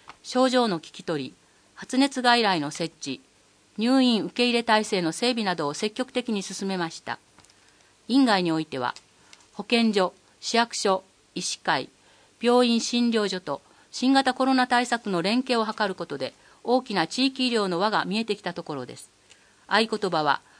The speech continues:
住民の皆さんの命と健康を、そして地域を守るです。なお、当院は現在、新型コロナに関連する診療と、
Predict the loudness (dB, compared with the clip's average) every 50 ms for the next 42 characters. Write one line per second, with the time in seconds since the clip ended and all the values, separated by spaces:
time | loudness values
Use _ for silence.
0 | _ _ _ _ _ _ -2 2 4 6 6 6 6 6 4 2 2 0 0 -2
1 | -2 -2 -2 -2 -2 -4 -4 -4 -4 -2 -2 -2 -2 -4 -6 -8 -6 -6 -6 -6
2 | -6 -6 -4 -4 -2 -2 -2 -2 -4 -6 -8 _ _ _ _ _ -8 -6 -6 -6
3 | -4 -4 -4 -4 -4 -8 _ -2 0 0 0 0 0 -2 -2 0 -2 -2 -2 -4
4 | -4 -6 -8 -12 _ _ _ -12 -12 -12 -14 -18 -20 -20 _ _ _ _ _ -20
5 | _ _ _ _ _ _ _ _ _ -8 -4 -2 -2 -4 -4 -6 _ 0 2 4
6 | 4 4 2 0 0 0 0 0 0 -2 -4 -4 -4 -4 -6 -8 -8 -12 _ _
7 | _ _ _ _ _ -10 -2 0 2 4 4 4 2 0 -2 0 0 2 2 0
8 | 0 -2 -2 -2 -2 -2 0 0 -2 -2 -4 -4 -4 -6 -6 -6 -4 -4 -2 -2
9 | -2 -2 -2 -2 -4 _ -8 -10 -10